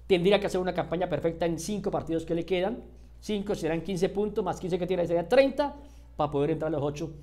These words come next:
Ya pasó una vez en la época de Pedro Sarmiento. Lo bueno, la victoria del Deportivo Cali, reconfortante.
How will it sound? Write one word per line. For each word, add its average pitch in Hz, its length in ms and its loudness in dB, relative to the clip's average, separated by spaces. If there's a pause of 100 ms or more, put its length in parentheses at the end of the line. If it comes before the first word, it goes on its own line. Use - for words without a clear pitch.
(140)
Ya 190 160 4
pasó 196 200 2
una 190 100 0
vez 180 160 2
en 170 60 -2
la 160 60 0
época 160 220 -4
de 135 80 2
Pedro 139 220 -4
Sarmiento. 117 400 -8 (180)
Lo 180 160 8
bueno, 190 340 10 (600)
la 143 140 4
victoria 156 420 6
del 143 100 4
Deportivo 135 480 -2
Cali, 107 240 -6
reconfortante. 175 1000 2